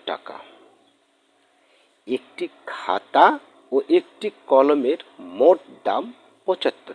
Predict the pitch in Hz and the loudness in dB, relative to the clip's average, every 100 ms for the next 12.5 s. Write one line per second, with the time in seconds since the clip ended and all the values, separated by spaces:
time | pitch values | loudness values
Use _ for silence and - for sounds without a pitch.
0 | - - - - - - _ _ _ _ | -18 -18 -18 -20 -20 -20 _ _ _ _
1 | _ _ _ _ _ _ _ _ _ _ | _ _ _ _ _ _ _ _ _ _
2 | _ _ _ _ _ - - 151 - 185 | _ _ _ _ _ -12 0 0 6 4
3 | 185 - 202 196 202 202 _ _ _ _ | 4 2 2 2 -2 -12 _ _ _ _
4 | _ _ _ _ 143 143 - - 147 - | _ _ _ _ 4 4 2 -8 -6 -6
5 | 147 - - 120 95 139 208 - _ _ | -8 -6 2 4 4 0 -12 -20 _ _
6 | _ _ _ _ _ _ _ _ _ - | _ _ _ _ _ _ _ _ _ 0
7 | 143 139 - 143 143 170 202 208 196 123 | 2 2 0 6 8 8 4 2 0 -4
8 | - 104 101 - - - 226 190 147 180 | -2 -2 -2 -6 -14 -20 -20 -10 -4 -4
9 | 180 - 160 - 165 170 - - - 123 | -4 -8 -8 -6 -6 -8 -14 -20 -4 0
10 | 143 - 185 110 78 120 285 - _ _ | 0 0 -4 -8 -10 -10 -12 -16 _ _
11 | _ _ _ _ _ - - - - 185 | _ _ _ _ _ -2 2 2 0 -2
12 | 180 - 196 190 202 | -2 -6 -6 -4 -6